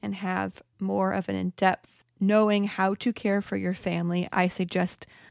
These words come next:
looking into taking some homeopathic classes for you and your family.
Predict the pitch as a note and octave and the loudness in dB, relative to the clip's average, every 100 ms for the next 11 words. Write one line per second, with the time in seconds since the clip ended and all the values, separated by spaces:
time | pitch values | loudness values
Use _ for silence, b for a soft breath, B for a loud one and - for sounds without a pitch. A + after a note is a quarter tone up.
0 | b G#3+ A3+ B3+ B3+ A3+ A#3 A3+ - A#3 | b 6 6 8 6 8 8 8 6 8
1 | G#3+ G3+ - G#3 - G#3 - F#3+ G3+ G#3 | 8 6 4 2 6 4 6 4 6 6
2 | G3+ - G#3 - - - F#3 F#3+ - F#3+ | 6 6 4 2 -6 0 4 4 4 0
3 | - G3+ F#3+ G3+ G#3+ - F#3 E3+ F#3 F#3 | 2 2 4 6 6 6 6 4 4 4
4 | F#3 G3 C4+ | 6 6 6